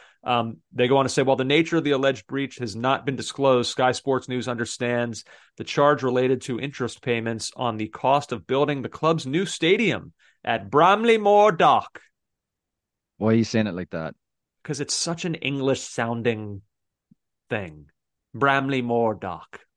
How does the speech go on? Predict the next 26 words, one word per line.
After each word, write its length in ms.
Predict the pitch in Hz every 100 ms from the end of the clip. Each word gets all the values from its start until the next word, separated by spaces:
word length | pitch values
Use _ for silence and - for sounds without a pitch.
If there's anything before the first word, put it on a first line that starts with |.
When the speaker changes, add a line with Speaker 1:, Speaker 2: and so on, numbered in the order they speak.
| _
Speaker 1:
Like, 140 | 127
I 80 | 135
feel 140 | - 165
like 100 | 160
it 60 |
Speaker 2:
It 40 | 147
Speaker 1:
could 160 | 214
be 60 | 147
Speaker 2:
doesn't 80 | 135
Speaker 1:
in, 100 | 127
like, 220 | 123 -
Thomas 360 | - 143 143
the 80 | 117
Tank 360 | - 120 117 104
Engine. 400 | 107 90 82 69 _ _ _ _ _ _ _ _ _ _ _
Speaker 2:
Thomas 320 | 190 220 -
rolled 220 | 185 165 139
into 200 | 135 151
Bramley-Moore 540 | 139 131 143 170 185
Dock. 400 | 208 214 120 - -
Speaker 1:
A 80 | 135
hundred 360 | - 170 160
Speaker 2:
Hello, 160 | - 147
Speaker 1:
percent. 160 | 117
Speaker 2:
fat 160 | 143 131
controller. 580 | 156 151 165 160 190